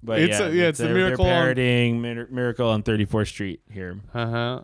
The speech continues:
Speaker 2: And they're trying to
Speaker 1: Which I don't think I've ever seen that movie, and I don't think I ever will at this point.
Speaker 2: Hey, should Nick watch Miracle on Thirty-fourth Street? Please write in, Hetty Green Terrace at gmail dot com. Let us know what you think.
Speaker 1: Should we write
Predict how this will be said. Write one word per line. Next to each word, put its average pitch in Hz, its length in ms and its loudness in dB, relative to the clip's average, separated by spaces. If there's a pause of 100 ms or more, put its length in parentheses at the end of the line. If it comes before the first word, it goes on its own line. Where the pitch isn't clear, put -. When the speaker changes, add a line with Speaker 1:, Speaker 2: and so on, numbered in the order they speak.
Speaker 2:
And 131 120 -4
they're 117 160 0
trying 135 360 0
to 127 100 2
Speaker 1:
Which 123 100 2
I 151 140 2
don't 240 160 -6
think 233 160 -2
I've 143 140 2
ever 135 260 4
seen 143 400 2
that 95 180 2
movie, 92 480 -2 (140)
and 110 140 0
I 117 60 2
don't 131 100 0
think 139 200 0
I 117 40 4
ever 107 280 2
will 98 320 2
at 90 80 -6
this 90 160 -4
point. 90 380 -6 (920)
Speaker 2:
Hey, 175 200 2
should 143 300 -2
Nick 170 360 -4
watch 143 360 0
Miracle 143 500 0
on 131 320 -2 (220)
Thirty-fourth 131 920 -2
Street? - 480 -4
Please 170 240 -2
write 160 180 2
in, 131 260 0
Hetty 143 260 0
Green 147 200 -2
Terrace 143 320 0
at 110 100 -6
gmail 147 320 -2
dot 139 200 -4
com. 127 360 -2
Let 139 140 -2
us 160 140 -6
know 160 100 -2
what 165 140 -4
you 160 80 -8
think. 165 300 -8 (1000)
Speaker 1:
Should 110 220 -8
we 107 180 0
write 104 280 0